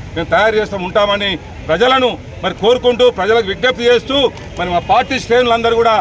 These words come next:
కార్యకర్తలందరూ కూడా, ప్రజలందరూ కూడా ఈ కాంగ్రెస్ పార్టీని మరి రాజకీయ భూస్థాపితం చేయడానికి సిద్ధంగా ఉన్నారు. కాబట్టి ప్రజలందరూ కూడా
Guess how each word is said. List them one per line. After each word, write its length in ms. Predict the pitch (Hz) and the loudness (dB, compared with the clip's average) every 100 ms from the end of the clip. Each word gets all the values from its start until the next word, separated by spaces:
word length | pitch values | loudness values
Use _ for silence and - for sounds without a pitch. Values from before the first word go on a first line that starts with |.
| - - - | -2 -14 -2
కార్యకర్తలందరూ 800 | 190 247 247 240 233 220 226 233 226 | 2 2 2 0 2 2 2 2 2
కూడా, 140 | 226 208 180 | 2 0 -2
ప్రజలందరూ 460 | 208 240 233 233 220 | 0 2 2 0 2
కూడా 160 | 214 202 - - - 190 | 2 0 -2 -16 -8 -4
ఈ 60 | 190 | 0
కాంగ్రెస్ 320 | 196 233 233 - | 0 2 0 0
పార్టీని 380 | 220 226 247 294 262 - - 185 | -2 0 0 2 0 -4 -10 -4
మరి 120 | 185 175 | 0 2
రాజకీయ 420 | 226 240 233 262 254 190 - - - | 2 0 0 0 0 -2 -8 -10 -2
భూస్థాపితం 520 | 233 - 226 208 220 | -2 2 0 0 -2
చేయడానికి 300 | 202 208 202 185 | 0 0 -2 -4
సిద్ధంగా 320 | 190 214 208 202 | -2 0 0 2
ఉన్నారు. 200 | 196 185 | 0 0
కాబట్టి 360 | 185 196 196 208 175 - - - | 0 0 0 -2 -4 -8 -8 -4
ప్రజలందరూ 460 | 180 202 208 226 220 | 0 0 2 0 2
కూడా 140 | 214 | 2